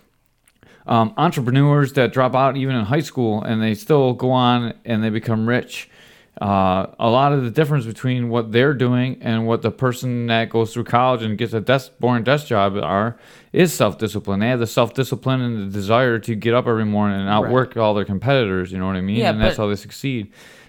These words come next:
Speaker 1: And even guys like Bill Gates and, you know,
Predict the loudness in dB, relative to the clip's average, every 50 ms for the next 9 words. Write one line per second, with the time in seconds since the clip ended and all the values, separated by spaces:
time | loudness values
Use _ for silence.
0 | _ _ -4 -2 -2 -2 -2 -2 -2 -2 0 0 0 2 2 2 2 2 0 0
1 | -2 -2 0 0 0 0 0 0 -2 -4 -4 -6 -8 -8 -8 -8 -6 -6 -6 -8
2 | -10 -12 -18 -20 -20 -20 _ _ _ _ _ -8 -6 -6 -4 -4 -6 -6 -8